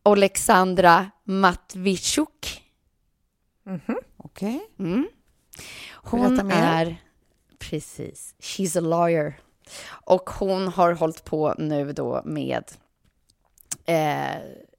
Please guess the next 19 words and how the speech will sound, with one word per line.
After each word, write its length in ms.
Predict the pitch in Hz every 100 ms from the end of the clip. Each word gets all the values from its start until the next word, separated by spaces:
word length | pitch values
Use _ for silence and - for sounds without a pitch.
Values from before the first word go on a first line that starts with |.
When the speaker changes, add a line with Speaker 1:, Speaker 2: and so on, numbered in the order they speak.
| _
Speaker 1:
alla 200 | - 240
krigsbrott 760 | 185 - - - 220 - - - _
som 180 | - 214
har 80 | 180
begåtts 460 | 165 - - - - _ _ - - - - - - - - _ _
i 240 | 202 175 156
Ukraina. 480 | 170 165 151 135 - - _ _
Eh, 380 | 180 160 156
och 280 | 151 - 175
hela 300 | - 190 175
Speaker 3:
Okej. 100 | 180
Speaker 1:
hennes 440 | 180 160 160 165 -
organisation 880 | 170 160 165 156 151 - 151 131 151 - _
vann 360 | - 156 123 147
Nobelpriset 1040 | - 160 147 143 - 170 156 - - - - _ _ _ _ _ _ _ _ _ _ _ _ _ _ - 156
i 100 | 165
Speaker 3:
Mhm. 80 | 110
Speaker 1:
oktober. 360 | 107 - - - - _ _ _ _
Mm. 320 | 160 156 170